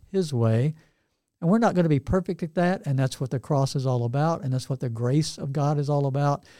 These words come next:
Making these choices is not earning our salvation. It's showing our allegiance to Jesus, who has saved us by his grace. And by our faith in him, we're choosing to follow after him as a disciple.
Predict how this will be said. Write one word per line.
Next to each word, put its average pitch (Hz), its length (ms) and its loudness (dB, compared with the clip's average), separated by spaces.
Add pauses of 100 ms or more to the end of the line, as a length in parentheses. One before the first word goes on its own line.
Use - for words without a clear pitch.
(300)
Making 214 360 0
these 180 180 0
choices 160 460 0
is 123 160 -6
not 139 320 -2
earning 151 340 0
our 127 100 0
salvation. 127 720 -4 (320)
It's - 420 0 (100)
showing 185 500 0
our 147 220 2
allegiance 139 500 -2
to 147 140 -4
Jesus, 131 440 -2
who 160 160 2
has 127 260 0
saved 147 440 -4
us - 340 -10
by 143 220 0
his 139 220 0
grace. - 420 -6 (400)
And 135 140 -6
by 127 180 2
our 123 260 0 (300)
faith 175 300 2
in 135 120 2
him, 170 380 2
we're 139 160 4
choosing 147 720 0
to 151 140 -2
follow 160 400 2
after 151 320 0
him 120 340 0 (340)
as 143 200 -2
a - 20 -18
disciple. 156 720 -2